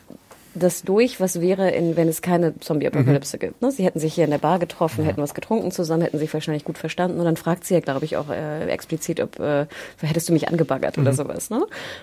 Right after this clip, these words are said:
Speaker 1: Und dann sagt er ja, I'm a seducer of people und ich finde, das spricht auch sehr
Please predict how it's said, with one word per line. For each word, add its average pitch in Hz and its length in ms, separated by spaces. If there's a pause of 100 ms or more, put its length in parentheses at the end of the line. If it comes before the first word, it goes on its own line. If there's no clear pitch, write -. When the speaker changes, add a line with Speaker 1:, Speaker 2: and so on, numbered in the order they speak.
Speaker 1:
Und - 80
dann 180 100
sagt 190 220
er 208 80
ja, 170 80
I'm 160 100
a - 40
seducer 180 400
of 160 120
people 240 260
und 175 60
ich 165 60
finde, 185 160
das 170 60
spricht - 280
auch 190 80
sehr 180 440